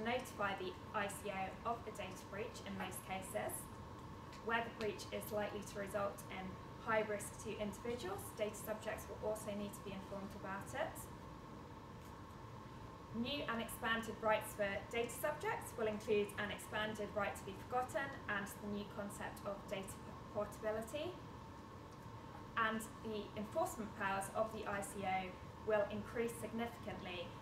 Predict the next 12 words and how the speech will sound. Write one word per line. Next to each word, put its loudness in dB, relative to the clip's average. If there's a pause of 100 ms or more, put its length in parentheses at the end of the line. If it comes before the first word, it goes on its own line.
(100)
with 6 (180)
potential 0
fines 0
being -2 (240)
much 0
more -2
severe. 0 (3500)
So, 6 (240)
we 4
all 8
have 8
less 6